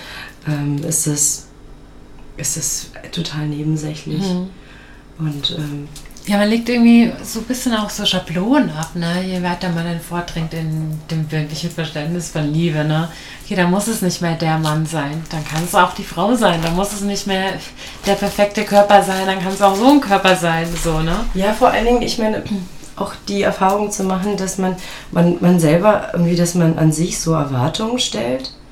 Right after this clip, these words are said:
Speaker 1: Und, ähm, also es ist vielleicht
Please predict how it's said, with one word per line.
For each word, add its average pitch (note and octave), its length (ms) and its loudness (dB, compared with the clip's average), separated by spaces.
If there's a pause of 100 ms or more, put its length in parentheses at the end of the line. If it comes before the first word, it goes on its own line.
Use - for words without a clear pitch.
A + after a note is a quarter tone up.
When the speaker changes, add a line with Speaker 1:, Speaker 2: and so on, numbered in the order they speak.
(720)
Speaker 1:
Und, E3 500 6
ähm, D3 460 2 (1800)
also D3+ 240 4 (220)
es - 160 -2
ist - 140 0
vielleicht C3 420 -4